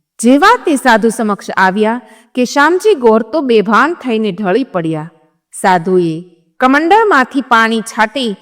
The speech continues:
મંત્ર ઉચ્ચારતા જ શ્યામજી ગોર તરત જ ભાનમાં આવ્યા.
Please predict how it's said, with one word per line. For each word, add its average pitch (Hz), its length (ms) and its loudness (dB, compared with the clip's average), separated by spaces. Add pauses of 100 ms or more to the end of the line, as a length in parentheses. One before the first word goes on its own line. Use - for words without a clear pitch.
(200)
મંત્ર 277 300 0 (100)
ઉચ્ચારતા 226 640 2
જ 190 60 -4 (360)
શ્યામજી 311 380 2
ગોર 254 260 2
તરત 247 380 -2
જ 370 220 -6
ભાનમાં 214 460 -2
આવ્યા. 156 440 -4